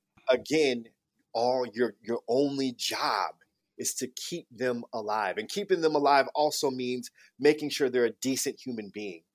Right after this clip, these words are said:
So they're not out there doing God knows what, you know, putting themselves in danger from not being a decent human being, putting other human beings in danger. Like, make sure that they're just raised to be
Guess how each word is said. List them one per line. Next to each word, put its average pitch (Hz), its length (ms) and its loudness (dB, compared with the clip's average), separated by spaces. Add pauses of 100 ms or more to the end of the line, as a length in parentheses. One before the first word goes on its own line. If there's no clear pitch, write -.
(200)
So 131 140 -6
they're 127 120 2
not 123 220 2
out 117 200 0
there 110 120 -2
doing 113 500 -6 (360)
God 123 260 6
knows 110 240 -4
what, 98 320 0 (200)
you 139 80 2
know, 131 120 4
putting 151 300 4
themselves 123 420 4
in 110 120 -4
danger 117 420 -2 (140)
from 104 240 -6
not 117 280 0
being 101 200 -8
a - 20 -8
decent 95 420 -14
human - 240 -20
being, 87 220 -18 (280)
putting 123 300 -2
other 120 220 0
human 107 300 -8
beings 98 460 -10
in 95 180 -12
danger. 90 400 -12
Like, 95 260 -4 (180)
make 120 180 -4
sure 127 180 -4
that 110 160 -8
they're 113 120 -6
just 104 240 -12 (160)
raised 101 360 -4
to 98 80 -12
be 92 180 -16